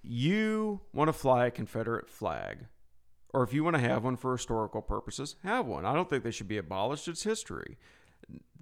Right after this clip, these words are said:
The one thing I hear a lot of people say is it wasn't about racism. Racism, it was about the government trying to overthrow the Confederacy, the Union. And it was. But, but the, the biggest harsh on that, though, to that argument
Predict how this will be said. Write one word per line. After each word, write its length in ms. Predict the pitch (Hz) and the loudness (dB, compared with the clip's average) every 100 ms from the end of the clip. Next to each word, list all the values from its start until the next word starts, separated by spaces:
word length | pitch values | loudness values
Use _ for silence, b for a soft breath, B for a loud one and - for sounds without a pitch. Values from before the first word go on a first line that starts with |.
| - - 85 98 | -20 -18 -16 0
The 100 | 160 | 4
one 240 | 170 220 | 6 4
thing 240 | 196 190 156 | 4 2 4
I 120 | 139 | 2
hear 180 | 127 127 | 2 2
a 60 | |
lot 180 | 120 120 | 4 2
of 60 | - | 0
people 220 | 117 101 | -6 -6
say 240 | - 104 | -2 -2
is 120 | 107 | -2
it 100 | 110 | -2
wasn't 280 | 131 160 175 | 2 4 4
about 280 | 143 143 82 | 2 4 4
racism. 680 | 110 101 - 101 - 117 110 - - - | 0 -2 -4 -6 -4 -4 -4 -4 -2 4
Racism, 640 | 151 175 - 123 113 127 | 10 10 10 4 4 4
it 140 | 135 | 4
was 200 | 131 143 | 4 2
about 400 | 135 120 120 123 | 2 4 4 4
the 100 | 131 | 2
government 640 | 120 131 127 131 131 139 - | 0 4 4 4 2 0 -2
trying 380 | - 131 131 127 | 2 4 4 0
to 260 | - 135 - | 0 -2 0
overthrow 1040 | 127 131 127 143 - - 131 117 107 107 120 - - - - - - - | 2 2 4 2 0 0 2 4 2 0 -2 -8 -20 -20 -20 -20 -20 -6
the 80 | 127 | -2
Confederacy, 840 | 139 - 180 120 - - - - - - | 0 4 4 4 -2 -10 -12 -16 -18 -4
the 60 | |
Union. 360 | 143 143 107 - b b b | 0 0 -2 -10 b b b
And 200 | - 240 240 - | 4 4 2 0
it 180 | 143 151 | 2 4
was. 500 | 185 262 120 58 - - - | 6 6 4 0 -8 -16 -2
But, 480 | 151 165 - - 127 | 6 6 6 -14 -8
but 120 | - | 0
the, 120 | 165 - - | 2 0 -2
the 120 | 123 | 0
biggest 340 | 131 196 202 - | 8 8 8 4
harsh 400 | 165 214 233 - | 6 8 8 4
on 180 | 135 120 | 4 4
that, 260 | 123 - | 4 2
though, 140 | 123 120 | 0 2
to 60 | |
that 200 | 120 120 | 4 4
argument 500 | 120 123 113 127 127 | 4 4 2 0 -2